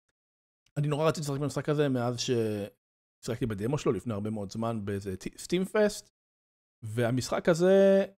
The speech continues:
אה, הסיפור בו הוא על דמות ראשית בשם ג'אלה,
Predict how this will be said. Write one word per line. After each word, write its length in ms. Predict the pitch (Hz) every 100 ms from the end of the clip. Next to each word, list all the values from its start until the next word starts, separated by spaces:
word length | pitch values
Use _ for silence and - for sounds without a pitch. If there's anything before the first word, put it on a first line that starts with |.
| -
אה, 360 | 131 131 135 135
הסיפור 400 | 120 156 185 170
בו 100 | 170
הוא 300 | 156 139 -
על 120 | 120
דמות 280 | 120 139 135
ראשית 260 | 117 139 123
בשם 260 | - 110
ג'אלה, 380 | 90 107 113 202